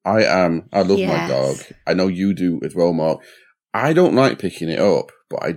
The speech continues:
Speaker 1: do because it's a decent thing to do. I have seen people on my walk. I s-, watched a woman who lives near me.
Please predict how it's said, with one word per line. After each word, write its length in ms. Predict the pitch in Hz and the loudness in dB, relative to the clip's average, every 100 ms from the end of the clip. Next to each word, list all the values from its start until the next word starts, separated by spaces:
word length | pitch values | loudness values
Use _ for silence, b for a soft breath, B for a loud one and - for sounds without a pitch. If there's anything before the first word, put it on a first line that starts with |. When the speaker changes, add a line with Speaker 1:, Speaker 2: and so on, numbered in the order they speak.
| - | -6
Speaker 1:
do 340 | 120 135 113 87 | 0 2 2 -2
because 460 | 95 85 87 80 | -4 -4 -4 -4
it's 180 | - - | -6 -10
a 40 | 71 | -12
decent 520 | - 78 73 - 52 | -8 -6 -6 -8 -8
thing 180 | 76 67 | -8 -6
to 80 | - | -8
do. 360 | 65 82 73 71 B B - | -4 -2 -2 -2 B B -2
I 100 | 143 | 2
have 120 | 180 190 | 2 0
seen 220 | 180 139 | 0 -2
people 400 | - 160 - 90 | 0 -4 0 2
on 100 | 90 | 2
my 160 | 87 | 2
walk. 500 | 87 107 92 50 - - _ _ _ | 2 4 4 0 -4 -18 _ _ _
I 120 | - | -2
s-, 200 | 160 - | -2 -2
watched 300 | - 131 - 113 | -2 -2 -2 0
a 40 | |
woman 320 | 101 135 90 | 2 4 2
who 120 | 80 92 | 0 0
lives 160 | 95 | -2
near 220 | 104 117 95 | 0 2 2
me. 300 | - 87 | -2 -8